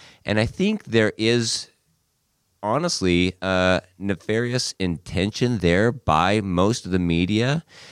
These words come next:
to, to try to make people understand or, or accept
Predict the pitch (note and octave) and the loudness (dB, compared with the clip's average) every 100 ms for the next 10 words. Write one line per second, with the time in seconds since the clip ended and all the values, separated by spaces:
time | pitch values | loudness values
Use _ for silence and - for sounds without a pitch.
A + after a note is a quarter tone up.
0 | - - - A2 G2+ F#2+ E2+ - _ _ | -20 -6 0 4 4 4 0 -6 _ _
1 | _ _ _ _ _ _ _ - A#2 G#2 | _ _ _ _ _ _ _ -6 0 4
2 | G#2 G2 - _ _ _ _ _ _ _ | 4 4 0 _ _ _ _ _ _ _
3 | _ _ _ _ _ _ _ _ _ _ | _ _ _ _ _ _ _ _ _ _
4 | _ _ _ _ _ - C3+ C#3+ D3 A#2+ | _ _ _ _ _ -8 -4 0 2 2
5 | A2 A2 - A2 G2 G2 - G2 G2 F2+ | 2 2 -2 -4 -2 -2 -2 -2 0 0
6 | - - F#2 F2+ G2 G#2 F#2+ E2+ E2 - | -2 -2 0 2 2 2 4 6 4 0
7 | E2 - - - F2+ A#2+ - | -4 -4 -4 0 2 0 -4